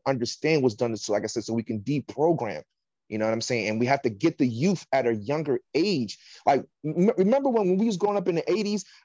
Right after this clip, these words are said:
the, the drug dealers at that time, they wouldn't involve the kids. They wouldn't sell the kids. They wouldn't, you know what I'm saying? They, they, they, it wasn't, the difference between today's society and, and back then, like I said,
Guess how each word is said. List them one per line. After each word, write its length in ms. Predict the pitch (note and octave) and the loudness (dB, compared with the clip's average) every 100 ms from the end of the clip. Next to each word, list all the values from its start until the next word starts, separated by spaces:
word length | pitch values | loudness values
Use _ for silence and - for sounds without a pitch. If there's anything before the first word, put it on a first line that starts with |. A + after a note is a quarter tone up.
| - | -6
the, 140 | D#3 | -2
the 180 | E3+ D#3 | 2 4
drug 320 | D#3 F#3 C#4 | 4 4 4
dealers 220 | B3 A#3 G3 | 4 4 4
at 140 | F#3+ | 2
that 180 | B3 - | 0 0
time, 240 | G#3+ G3 | -2 0
they 120 | G#3 | 0
wouldn't 280 | C#4 B3 A3 - | 0 -2 -4 -2
involve 400 | F3+ F#3 G#3+ D4+ G3+ | -2 0 0 -2 -4
the 60 | |
kids. 500 | E3+ D3 F#2 - - _ _ _ _ _ | -2 -2 -2 -6 -16 _ _ _ _ _
They 100 | - | -2
wouldn't 240 | C4 A#3+ F3 | 0 0 -2
sell 280 | - A3 | -2 0
the 120 | A#3 A3+ | 0 -2
kids. 380 | B3+ B3 A3 - _ _ | 0 0 -2 -8 _ _
They 100 | D#3 | 0
wouldn't, 300 | F3 G3 E3+ D3 | 2 4 4 4
you 140 | G3+ | 4
know 100 | G#3 | 4
what 80 | G3+ | 4
I'm 100 | G#3 | 2
saying? 440 | - G#3 G#3 G3 | 2 2 2 2
They, 160 | E3 F3+ | 0 0
they, 240 | D#3+ F#3 - | 2 0 -2
they, 160 | E3 D#3 - | -8 -4 -2
it 100 | G#3+ | 2
wasn't, 360 | A#3+ G3+ G#3 _ _ _ _ _ _ _ _ - | 2 0 -2 _ _ _ _ _ _ _ _ -4
the 180 | F#3 G3+ | 0 2
difference 420 | A3 C4 B3 G3 | 0 0 -2 -4
between 460 | F3 - G3 F3 D3+ | -6 -4 -2 -2 -4
today's 320 | - F3+ F#3+ | 0 2 2
society 320 | F3+ G3 F3 D3+ | -2 0 2 2
and, 100 | C#3+ | 0
and 140 | C3+ | 0
back 240 | D#3 C3 | 0 0
then, 140 | D#3+ C3 | -2 -2
like 120 | C3 | -2
I 40 | |
said, 200 | C3+ C#3+ | -2 -2